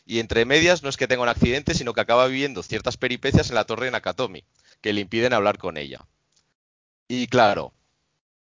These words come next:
como Schwarzenegger lo de expresar emociones le queda regular, pues queda descartado.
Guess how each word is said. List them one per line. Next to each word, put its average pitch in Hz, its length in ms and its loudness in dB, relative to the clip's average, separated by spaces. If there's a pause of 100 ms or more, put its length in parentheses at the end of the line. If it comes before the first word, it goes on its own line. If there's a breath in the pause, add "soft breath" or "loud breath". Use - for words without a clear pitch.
(140)
como 110 300 -8
Schwarzenegger 139 600 2
lo 139 100 0
de 127 80 0
expresar 120 480 0
emociones 139 920 -2 (360 soft breath)
le 107 180 -2
queda 139 240 4
regular, 143 760 2 (720)
pues 104 240 -12
queda 113 240 0
descartado. 80 880 -8